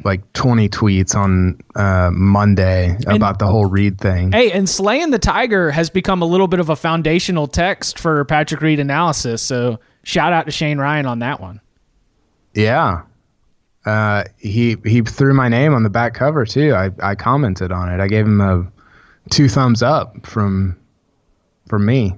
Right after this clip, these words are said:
Speaker 1: but, um, it's a really good book. Uh, he said it really well. He, he talked about how you, you want the,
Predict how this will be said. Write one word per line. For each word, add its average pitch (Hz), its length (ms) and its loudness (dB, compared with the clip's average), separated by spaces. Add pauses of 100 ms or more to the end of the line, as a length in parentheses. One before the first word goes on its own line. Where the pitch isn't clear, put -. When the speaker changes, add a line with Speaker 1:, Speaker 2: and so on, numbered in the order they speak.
Speaker 1:
but, 113 220 2
um, 123 640 0
it's 127 120 -4
a 143 60 2
really 131 220 2
good 95 140 -4
book. 98 200 -4 (1080)
Uh, 165 480 4
he 151 180 -4
said 240 260 -2
it 247 60 0
really 170 320 4
well. 127 460 0
He, 123 200 -2
he 127 140 -4
talked 180 240 0
about 151 220 2
how 110 560 0 (720)
you, 120 260 -2
you 127 240 2
want 156 300 4
the, 123 440 2